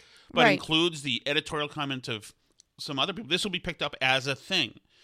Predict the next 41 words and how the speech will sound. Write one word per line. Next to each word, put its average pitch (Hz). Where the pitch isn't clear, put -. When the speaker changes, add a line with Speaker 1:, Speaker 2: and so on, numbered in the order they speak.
Speaker 2:
Mm-hmm. 131
Speaker 1:
and 143
will 139
be 139
reported 139
as 135
a 160
thing 139
and 139
advanced 143
as 147
a 147
thing. 127
Uh, 123
my 139
buddy 156
who 156
is 139
friends 143
with 135
Bernie 151
and 110
Black 143
voted 139
Republican 143
this 117
cycle. 110
We 117
have 127
had 131
heated 156
arguments 135
in 117
the 113
past, 131
so 131
it 120
was 110
shocking 143
to 123
me. 101